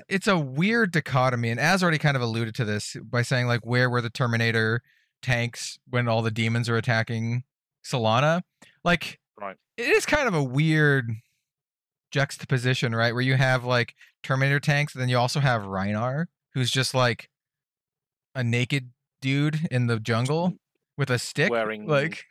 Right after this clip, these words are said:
Speaker 2: bark bone tree clothes.
Speaker 1: Yeah, and then, and
Speaker 2: Essentially.
Speaker 1: then there's, like, oh,
Speaker 2: And
Speaker 1: there's,
Speaker 2: a
Speaker 1: like
Speaker 2: scowling flesh bag as a helmet, like, uh, just a bag of flesh on his head.
Speaker 1: And there's just, like, this
Speaker 2: Yeah.
Speaker 1: ac-, actual, like, Robotech Gundam thing with, like,
Speaker 2: <laughs>
Speaker 1: missile launch, like, missile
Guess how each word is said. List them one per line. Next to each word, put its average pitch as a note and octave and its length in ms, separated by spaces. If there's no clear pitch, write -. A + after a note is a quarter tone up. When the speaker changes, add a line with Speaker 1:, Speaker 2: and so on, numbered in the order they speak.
Speaker 2:
bark A2 240
bone G#2 360
tree G#2+ 680
clothes. F2 600
Speaker 1:
Yeah, F#3 200
and E3+ 80
then, F#3 60
and - 80
Speaker 2:
Essentially. F#3 120
Speaker 1:
then G3 140
there's, F3 220
like, D#3+ 460
oh, D3+ 100
Speaker 2:
And D#3 80
Speaker 1:
there's, D3+ 120
Speaker 2:
a E3+ 40
Speaker 1:
like D3 160
Speaker 2:
scowling A2 380
flesh - 360
bag F#2+ 260
as F#2+ 120
a F#2 40
helmet, G2 420
like, F2+ 260
uh, F#2 100
just F2 200
a G2+ 60
bag G2 320
of G2+ 80
flesh G#2 340
on G2 60
his F#2 120
head. G2+ 280
Speaker 1:
And G3 100
there's A3+ 160
just, A#3 100
like, G3+ 120
this F#3 140
Speaker 2:
Yeah. D#3 280
Speaker 1:
ac-, G3+ 120
actual, E3+ 840
like, D3+ 260
Robotech C#3 720
Gundam D3 680
thing D#3+ 380
with, D3 180
like, C3+ 240
Speaker 2:
<laughs> - 20
Speaker 1:
missile D3 600
launch, C#3+ 440
like, C3 200
missile C#3+ 560